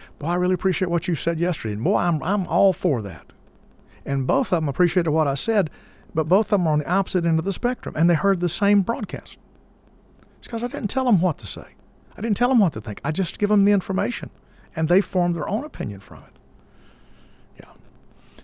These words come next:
Change gears completely right quick. Did you see the market today? The Dow actually eked out in the green, up a little bit. Uh, of course, it's been a mess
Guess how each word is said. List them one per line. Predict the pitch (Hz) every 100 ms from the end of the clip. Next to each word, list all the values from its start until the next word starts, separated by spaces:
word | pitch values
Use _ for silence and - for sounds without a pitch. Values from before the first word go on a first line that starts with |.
| -
Change | - 147 127
gears | 147 127
completely | 139 143 143 113
right | 131 135
quick. | - 117 -
Did | 135
you | 123
see | 160
the | 123
market | 156 160 170
today? | 156 165 165 180 - - - - - - - 165
The | 143
Dow | 127 139 196 233 135
actually | 147 170 - 131 131
eked | 165 -
out | 151 160
in | 131
the |
green, | 123 131 165 101 117 - -
up | 139
a | 131
little | 113 -
bit. | 101 - - -
Uh, | 127 123 123
of | - - - - -
course, | - 123
it's | 131
been | 143 160
a |
mess | 127 143 - -